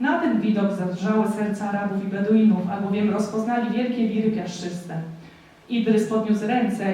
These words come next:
i zbliżywszy dłonie do uszu, począł bić pokłony nadlatującemu wichrowi. Jego wiara w jedynego Boga nie przeszkadzała mu widocznie czcić i bać się innych, albowiem Staś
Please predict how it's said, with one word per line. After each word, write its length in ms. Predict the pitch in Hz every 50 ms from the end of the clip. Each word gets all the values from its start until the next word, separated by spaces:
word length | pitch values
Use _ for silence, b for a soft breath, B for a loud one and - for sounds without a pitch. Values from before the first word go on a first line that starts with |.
| -
i 40 | -
zbliżywszy 480 | - 180 185 208 226 277 277 - 240 220
dłonie 300 | 190 196 208 208 202 180
do 120 | 175 165
uszu, 420 | 151 254 247 - - - 233 220 220 214 214
począł 260 | 214 - 196 190 -
bić 180 | - 294 -
pokłony 460 | - - 277 269 - 214 214 220 220 214
nadlatującemu 680 | 208 190 185 190 185 - 180 165 165 - 165 - 190 - 175
wichrowi. 420 | 180 175 - - 160 156 156 160 156 151 - - B B B B B B -
Jego 280 | 220 214 196 190 - -
wiara 300 | 277 302 - 233 220 214
w 40 |
jedynego 380 | 214 190 190 175 180 180 180 165
Boga 380 | 165 240 269 277 226 208 202 202
nie 100 | 190 -
przeszkadzała 600 | - 196 196 - 202 196 202 247 240 233 214 196
mu 60 | 190
widocznie 400 | - - 190 196 - - 175 160
czcić 440 | 160 165 165 - - 190 196 202 233
i 100 | 220 202
bać 240 | 180 185 - -
się 60 | - 262
innych, 360 | 254 240 208 185 180 180 - B B B B B B B B B -
albowiem 340 | 208 214 202 202 202 202 190
Staś 280 | - - 254 269 277